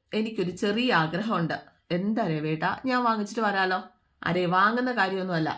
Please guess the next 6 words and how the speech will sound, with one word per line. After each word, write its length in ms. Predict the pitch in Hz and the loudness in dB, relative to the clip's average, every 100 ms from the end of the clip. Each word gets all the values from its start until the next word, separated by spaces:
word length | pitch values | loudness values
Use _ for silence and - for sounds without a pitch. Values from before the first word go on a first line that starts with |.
| - | -4
എനിക്ക് 280 | 233 254 240 | -2 -2 -2
മീനാക്ഷിയെ 680 | 190 190 214 226 175 - 180 180 | -2 -2 0 0 -2 -4 -2 0
ആകാശിനെയും 680 | 185 208 196 170 156 165 185 | 0 0 0 0 -2 -2 0
കാണണമെന്ന് 460 | 196 214 202 170 | 0 0 -2 -2
ആഗ്രഹം." 420 | 147 160 185 175 - - _ - | -2 -2 -4 -4 -6 -16 _ -4
"ഏ, 80 | 160 | 0